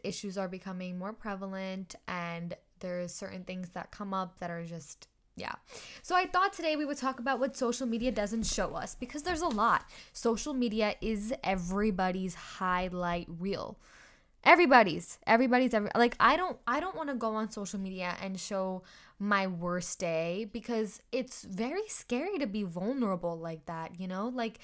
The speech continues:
you don't want everybody up in your business, okay? At least that's the way I think about it. I'm like, "Oh, if I wanna tell somebody, then I'll put it on, you know, I'll tell my friends." But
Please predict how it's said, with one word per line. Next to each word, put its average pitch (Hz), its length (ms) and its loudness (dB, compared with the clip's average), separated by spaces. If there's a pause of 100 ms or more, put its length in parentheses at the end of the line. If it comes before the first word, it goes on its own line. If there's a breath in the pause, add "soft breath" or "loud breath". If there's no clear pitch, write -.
(400 loud breath)
you 233 120 4
don't 392 140 2
want 349 140 -4
everybody 262 380 -2
up 247 100 -8
in 214 80 -6
your 190 120 -4
business, 175 680 -6 (640 soft breath)
okay? 202 260 -2
At 190 160 -2
least 220 160 0
that's 202 200 -4
the 180 60 -6
way 180 120 -4
I 165 80 -6
think 165 180 -8
about 151 180 -8
it. 156 120 -10
I'm 165 80 -10
like, 170 160 -8
"Oh, 208 340 -6
if 196 140 -8
I 185 60 -4
wanna 214 180 -4
tell 220 160 -2
somebody, 180 340 -4
then 170 380 -4
I'll 175 100 -2
put 185 160 -6
it 185 240 -4
on, 170 600 -4
you 185 100 -6
know, 170 100 -4
I'll 160 100 -4
tell 185 200 -4
my 185 140 -2
friends." 170 380 -2
But - 220 2